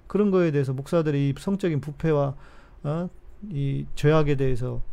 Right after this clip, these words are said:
이야기하냐고요. 아, 우리 홍-, 홍경택님, "차별금지법 논쟁은 문재인 정부가 개헌하려고 하는 것은 사회주의 국가로 만들려고 한다는 말과 똑같네요.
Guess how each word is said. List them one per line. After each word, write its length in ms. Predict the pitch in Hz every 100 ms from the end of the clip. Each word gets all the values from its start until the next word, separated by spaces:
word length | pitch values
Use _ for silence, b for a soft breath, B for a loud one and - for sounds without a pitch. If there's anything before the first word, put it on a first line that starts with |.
| - - - -
이야기하냐고요. 1080 | 139 143 127 135 165 160 117 98 92 98 104 104 - - - - - - - - - - - - - - - - - - - b b b b b b b -
아, 60 | 127
우리 140 | 139
홍-, 240 | 165 170 151
홍경택님, 600 | 190 180 156 139 143 156
"차별금지법 680 | 214 240 208 190 170 170 135
논쟁은 440 | 156 156 170 151
문재인 360 | 135 156 185 180
정부가 320 | 165 143 139
개헌하려고 640 | 143 151 180 180 165 151 151
하는 160 | 151
것은 460 | 143 135 151 160 156
사회주의 500 | - 196 196 175 160
국가로 360 | 143 139 147 139
만들려고 500 | 135 143 147 143 143
한다는 300 | 143 139 135
말과 300 | 127 127 127
똑같네요. 760 | 160 180 170 143 127 117 110